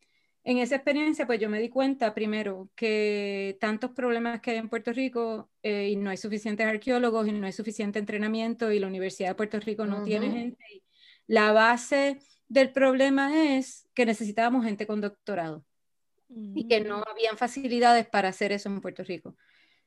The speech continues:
Speaker 1: Em, primero, y por otro lado, pues, que habían un montón de temas que habían que investigar, y en particular, los temas marítimos no son estudiados,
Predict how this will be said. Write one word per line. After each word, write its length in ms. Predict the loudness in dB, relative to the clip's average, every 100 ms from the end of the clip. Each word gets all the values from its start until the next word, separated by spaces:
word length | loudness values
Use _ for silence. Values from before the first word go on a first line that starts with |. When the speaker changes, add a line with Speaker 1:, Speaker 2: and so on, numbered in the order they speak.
| _ _ _
Speaker 1:
Em, 880 | 6 8 8 6 4 0 -2 -6 -14 _
primero, 340 | 4 6 6
y 40 | 4
por 200 | 4 2
otro 180 | 2
lado, 260 | 6 8 8
pues, 120 | 4
que 80 | 0
habían 180 | 2 6
un 100 | 6
montón 300 | 4 2 0
de 80 | 0
temas 240 | 2 0
que 80 | 2
habían 160 | 2 4
que 60 |
investigar, 600 | 4 0 0 0 2 2
y 40 | 2
en 120 | 0
particular, 760 | 0 -2 -2 2 4 6 4 2
los 180 | -4 -2
temas 220 | -2 0
marítimos 520 | 0 0 -2 -2 -2
no 300 | -2 -2 -4
son 260 | -6 -4 -2
estudiados, 640 | -4 -4 -2 -2 -2 -6